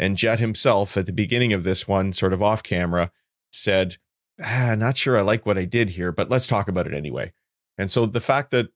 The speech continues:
we can learn some great stuff in positive lights while realizing that pros make some mistakes too and, and are a little bit self-critical,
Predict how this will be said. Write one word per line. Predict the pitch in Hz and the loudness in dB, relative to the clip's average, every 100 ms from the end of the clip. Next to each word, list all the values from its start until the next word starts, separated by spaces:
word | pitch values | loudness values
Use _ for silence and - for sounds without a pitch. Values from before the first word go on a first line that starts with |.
| _ | _
we | 107 120 | -2 0
can | 110 | 0
learn | 95 110 117 | 2 2 2
some | - 98 | 0 -2
great | 92 117 117 | 0 0 0
stuff | - 107 107 | 0 0 -2
in | |
positive | 92 98 98 98 92 | -2 0 0 -2 -2
lights | 95 95 - | 2 0 0
while | - 113 | 0 0
realizing | 113 151 131 101 104 107 | 0 0 2 2 2 -2
that | 110 | -2
pros | - 123 127 | 0 0 2
make | 110 104 | 0 0
some | 110 | 0
mistakes | 95 - 95 90 | -2 0 -2 -2
too | - 101 135 131 | -2 0 2 2
and, | 92 90 | 0 -2
and | - 92 90 | -2 -2 0
are | 90 85 | 0 -2
a | 95 | -4
little | 95 | -4
bit | 82 80 | -4 0
self-critical, | 90 87 90 85 92 92 | 0 0 -2 -4 -2 -4